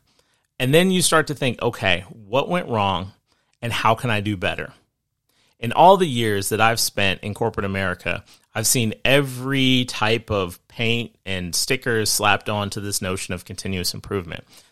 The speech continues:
This idea of, "I'm gonna do something,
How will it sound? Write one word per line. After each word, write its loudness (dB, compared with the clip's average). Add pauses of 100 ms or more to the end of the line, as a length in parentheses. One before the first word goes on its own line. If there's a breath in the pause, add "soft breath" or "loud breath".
(100)
This 0
idea 2
of, 0 (280 loud breath)
"I'm -6
gonna -2
do 0
something, 0